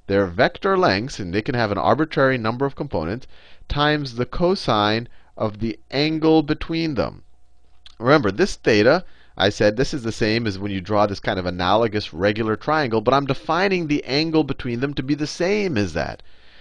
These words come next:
So I can say that this is the angle between them. And obviously, the idea of between two vectors,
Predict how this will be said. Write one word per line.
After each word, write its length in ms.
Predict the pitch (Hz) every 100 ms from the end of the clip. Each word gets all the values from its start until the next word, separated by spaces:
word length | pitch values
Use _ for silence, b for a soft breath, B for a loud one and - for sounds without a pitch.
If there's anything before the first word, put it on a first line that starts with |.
| b -
So 160 | 127
I 100 | 117
can 160 | 151 156
say 120 | 139
that 160 | 127 104
this 180 | 120
is 160 | 139 113
the 160 | 110 -
angle 680 | 98 107 110 110 113 110 - - - - - - - - - - - - - 90
between 600 | 107 - 147 147 135 82
them. 280 | 57 50 - b b b
And 120 | -
obviously, 380 | 120 156 143 117
the 160 | 104 101
idea 420 | 107 101 120 117
of 220 | 92 - b b
between 640 | - 98 - 135 135 123 113
two 180 | 123
vectors, 560 | 101 135 - 92 95 107